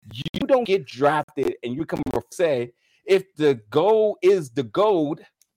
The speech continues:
wouldn't you want your opportunities to be available everywhere?" instead of just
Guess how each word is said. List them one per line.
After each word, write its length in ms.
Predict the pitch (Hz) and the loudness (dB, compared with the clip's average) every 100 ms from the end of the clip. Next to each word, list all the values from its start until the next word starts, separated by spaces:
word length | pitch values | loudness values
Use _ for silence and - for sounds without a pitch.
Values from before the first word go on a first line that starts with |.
| _ _ | _ _
wouldn't 260 | 123 254 233 | -6 -6 -6
you 80 | 208 | -2
want 260 | 202 190 | -2 0
your 160 | 190 165 | -2 0
opportunities 640 | 165 160 185 190 180 180 | -2 -2 -2 -2 -2 -6
to 80 | 151 | -6
be 120 | 156 | -4
available 580 | 160 110 170 185 185 170 _ _ _ | -2 2 2 2 -2 -4 _ _ _
everywhere?" 540 | 131 160 240 269 330 311 _ _ _ _ _ _ 180 | -2 -2 0 0 0 -6 _ _ _ _ _ _ -6
instead 320 | 180 - 208 | -4 -2 -2
of 100 | 190 | -2
just 240 | 180 - | -4 -8